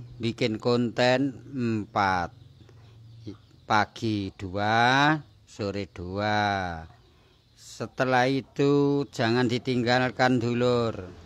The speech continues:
Cek lagi.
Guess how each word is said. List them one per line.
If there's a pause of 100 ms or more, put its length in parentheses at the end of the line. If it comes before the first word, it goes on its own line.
(840)
Cek
lagi.